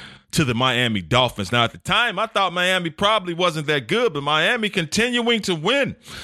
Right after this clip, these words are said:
They won this past weekend, but still, that doesn't excuse us losing to Miami because we're a better team. But anyway, the Rams with the bye week. Next week,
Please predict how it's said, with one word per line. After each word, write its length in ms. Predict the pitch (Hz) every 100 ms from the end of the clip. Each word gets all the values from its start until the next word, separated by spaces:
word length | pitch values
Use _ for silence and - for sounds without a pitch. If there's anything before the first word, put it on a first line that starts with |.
| - -
They 100 | -
won 320 | 110 165 170
this 220 | 160 175 -
past 400 | 170 165 151 143
weekend, 480 | 165 - 160 156
but 80 | 120
still, 320 | - 170 160
that 160 | 131 131
doesn't 340 | 151 120 98 - - - - _
excuse 640 | 147 - - 220 208 156 131
us 180 | 143 113
losing 440 | 147 190 139 117
to 160 | - 135
Miami 420 | 120 113 123 110
because 400 | 95 - 123 110
we're 140 | 135
a 40 | 104
better 260 | 104 120
team. 260 | 95 156 131
But 100 | 113
anyway, 300 | 156 131 120
the 120 | 95
Rams 380 | 90 151 131 113
with 140 | 233
the 60 | 151
bye 300 | 107 143 135
week. 320 | 127 147 - - - - - - -
Next 340 | 202 247 -
week, 360 | 208 247 240